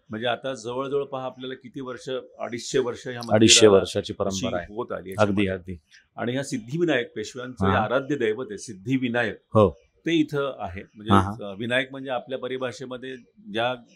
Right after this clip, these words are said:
Speaker 1: गणेशाची सोंड उजव्या बाजूला असते, ते
Speaker 2: हो.
Speaker 1: सिद्धिविनायक.
Speaker 2: हा, मला तुम्हाला मूर्तीविषयी तेच विचारायचंय की खूप कमी गणपती असे आहेत ज्यांची सोंड उजव्या बाजूला, सिद्धिविनायक, मुंबई सिद्धिविनायक, पुणे.
Speaker 1: हो, हो.
Speaker 2: तर ह्यांचं सोवळं ओळख खूप असतं असं मी ऐकलंय, तर ह्याच्याबद्दल
Speaker 1: अ,
Speaker 2: आम्हाला थोडंसं
Speaker 1: असं
Speaker 2: सांगा.
Speaker 1: खरं नाही, म्हणजे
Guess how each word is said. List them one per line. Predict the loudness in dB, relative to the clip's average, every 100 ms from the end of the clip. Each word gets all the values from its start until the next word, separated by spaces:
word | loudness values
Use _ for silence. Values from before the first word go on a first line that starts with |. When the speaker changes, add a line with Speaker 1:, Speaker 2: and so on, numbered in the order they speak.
| -10
Speaker 1:
गणेशाची | -6 -6 -8 -12 -12
सोंड | -10 -8 -8
उजव्या | -4 4 6 8
बाजूला | 6 2 -2
असते, | -4 -8 8
ते | 12
Speaker 2:
हो. | 12
Speaker 1:
सिद्धिविनायक. | 12 2 -12 -12 -6 10
Speaker 2:
हा, | 12
मला | 12 12 10
तुम्हाला | 10 8
मूर्तीविषयी | 10 8 8 4 6 2
तेच | 4 2 4
विचारायचंय | 2 6 8 6 2 -4
की | -4 -8
खूप | 0 0 _
कमी | 2 6 6
गणपती | 6 4 2 2
असे | 2 4
आहेत | 4 2 -4 _ -20 0
ज्यांची | 2 4 4 2
सोंड | 6 6 6
उजव्या | 4 10 12 12
बाजूला, | 12 10 6
सिद्धिविनायक, | 4 2 6 6 8 6 4
मुंबई | 0 0 2 2
सिद्धिविनायक, | 0 2 0 0 -4 -2
पुणे. | 4 4
Speaker 1:
हो, | 4 _ -16
हो. | -16 _ 10
Speaker 2:
तर | 10
ह्यांचं | 10 4 4 2
सोवळं | 2 8 12 12 12
ओळख | 12 8 6
खूप | -2 2
असतं | 2 4 2 2
असं | 0
मी | 0 0
ऐकलंय, | 0 0 0
तर | 2 0
ह्याच्याबद्दल | 0 -2 0 6 6 6 4
Speaker 1:
अ, |
Speaker 2:
आम्हाला | 4 4
थोडंसं | 2 2
Speaker 1:
असं | 4 2
Speaker 2:
सांगा. | 2 -2 -2
Speaker 1:
खरं | -4
नाही, | -4
म्हणजे | -4 -4